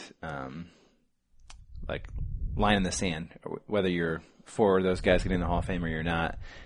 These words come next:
I think without steroids, he comes well short of five hundred homers, and, um, I think he is a clutch player, and that s-, means something, um, in terms of Hall of Fame status.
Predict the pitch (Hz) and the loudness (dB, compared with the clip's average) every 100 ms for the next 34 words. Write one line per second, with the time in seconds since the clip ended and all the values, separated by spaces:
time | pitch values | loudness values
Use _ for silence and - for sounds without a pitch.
0 | - 113 110 110 101 - 92 101 92 - | -4 0 2 2 0 0 8 10 8 6
1 | 101 95 92 90 - - 110 - 92 92 | 4 6 4 4 0 -2 -2 0 0 2
2 | 92 92 - 95 92 95 - - - 95 | 4 4 2 2 2 2 -4 -18 -6 0
3 | 101 98 98 85 95 92 90 90 - - | 6 6 4 -2 -2 -2 -2 -2 -6 -10
4 | - - - _ - 101 85 78 73 73 | -20 -20 -20 _ -12 -6 -4 -4 -6 -6
5 | 69 73 - - - 98 98 95 95 95 | -6 -8 -10 -10 -6 -2 0 4 4 6
6 | 113 107 - 110 113 120 - - 98 85 | 6 6 8 10 10 8 -4 -8 -4 -4
7 | - - _ 107 107 95 135 131 98 95 | -6 -12 _ 0 0 4 6 6 6 0
8 | - - - 92 85 80 82 92 92 98 | -2 -14 -12 -8 -6 -6 -8 -8 -6 -4
9 | 90 - 95 82 90 85 90 82 82 - | -4 2 4 4 0 -2 2 4 2 -2
10 | - | -10